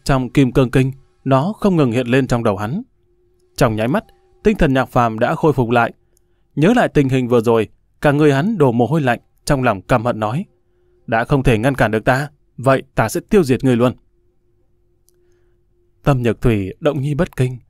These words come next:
chỉ vô bình tĩnh, mệnh bách niên, bất thụ ngoại vật, chi kỳ bán, tâm vô thiên địa, hà cầu trường sanh. Phật thuyết ba la mật diệu kinh, tiền vô thiên cổ hậu vô kim, chú thành nhân quỷ tề siêu độ,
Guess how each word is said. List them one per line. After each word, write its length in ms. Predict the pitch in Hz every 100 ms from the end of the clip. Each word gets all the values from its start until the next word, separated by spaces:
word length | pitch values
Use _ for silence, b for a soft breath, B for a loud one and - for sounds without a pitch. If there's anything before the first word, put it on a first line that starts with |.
| _
chỉ 160 | - 135
vô 180 | 147 190
bình 200 | 143 98
tĩnh, 360 | 135 147 208 240
mệnh 220 | 127 123 -
bách 220 | 147 -
niên, 200 | 127 131 - _ _
bất 180 | 226 -
thụ 140 | 156
ngoại 220 | 127 127 123
vật, 240 | 120 120 _ _
chi 180 | 151
kỳ 200 | 135 147
bán, 360 | 131 113 120 214 - _ _
tâm 160 | 151
vô 160 | 135 131
thiên 260 | 127 135 117
địa, 200 | 117 110 _ _ _
hà 280 | - 127 107
cầu 260 | - 113
trường 240 | 101 127 101
sanh. 240 | - 113 - _ _ _ _ _ _ _
Phật 180 | - 143
thuyết 200 | 247 254
ba 120 | 196
la 120 | 190
mật 180 | 170 123 127
diệu 200 | 131 -
kinh, 220 | - 165 156 _ _ _
tiền 200 | 143 110
vô 180 | 123 135
thiên 240 | 147 127
cổ 360 | - 123 107 101
hậu 200 | 117 120
vô 220 | 113 127
kim, 220 | - 127 135 _ _ _ _
chú 160 | - 170
thành 180 | 190 113
nhân 180 | 117 147
quỷ 260 | 131 127 101
tề 260 | - 117
siêu 220 | 92 135
độ, 220 | 117 107